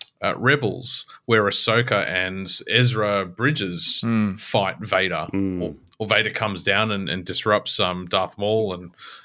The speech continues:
Speaker 1: and his plans and all the rest
Speaker 3: The
Speaker 1: of it.
Speaker 3: best episode of Rebels.
Speaker 1: Oh, don't say that. I'm only halfway through
Speaker 3: <laughs>
Speaker 1: season three. I was looking forward to some more amazing.
Speaker 2: I thought
Speaker 1: Um,
Speaker 2: you finished
Speaker 3: Oh,
Speaker 2: it.
Speaker 3: there is, there's some good, there's some, there's some, still
Speaker 2: Oh.
Speaker 3: some good stuff, but, uh, that is by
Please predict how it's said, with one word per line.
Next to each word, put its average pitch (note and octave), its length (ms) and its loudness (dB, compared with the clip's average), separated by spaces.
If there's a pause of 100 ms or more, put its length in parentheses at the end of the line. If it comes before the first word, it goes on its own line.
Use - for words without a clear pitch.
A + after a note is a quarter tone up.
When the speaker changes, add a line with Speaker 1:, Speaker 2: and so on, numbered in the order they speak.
Speaker 1:
and F#2 140 -6
his A#2+ 160 0
plans F2+ 300 -6
and F2 80 -12
all F#2 100 -8
the F2+ 80 -6
rest B2+ 160 2
Speaker 3:
The B2 60 2
Speaker 1:
of - 80 2
it. - 20 6
Speaker 3:
best G2 220 2
episode E2 420 -2
of D2 100 -14
Rebels. D#2 400 -12 (760)
Speaker 1:
Oh, G#2 340 -8
don't C#3+ 200 -2
say A2+ 260 -2
that. D#3 440 0 (200)
I'm E3 100 -2
only B2 180 6
halfway C#3 360 6
through B2 160 4
Speaker 3:
<laughs> C#3 140 4
Speaker 1:
season B2+ 260 4
three. F#3 200 8
I G3 60 6
was C#3 140 4
looking C3+ 160 2
forward C3+ 220 4
to B2 100 2
some C3+ 120 2
more C#3 220 4
amazing. C3+ 580 4 (640)
Speaker 2:
I - 60 -10
thought G#2+ 240 4
Speaker 1:
Um, - 40 -2
Speaker 2:
you D#4+ 80 0
finished D#4 260 4
Speaker 3:
Oh, F#3+ 40 12
Speaker 2:
it. F#3 40 6
Speaker 3:
there G#3+ 160 8
is, A#3+ 160 2
there's D4 220 4
some E3+ 180 6
good, E3 160 8
there's - 160 6
some, F3 220 -2
there's G3 240 4
some, G3+ 120 4
still B3 260 0
Speaker 2:
Oh. - 20 2
Speaker 3:
some C#3 200 2
good G2 220 2
stuff, D#2+ 400 2
but, F2 320 0
uh, E2+ 360 2
that F2 240 2
is E2 260 -4
by D#2+ 300 0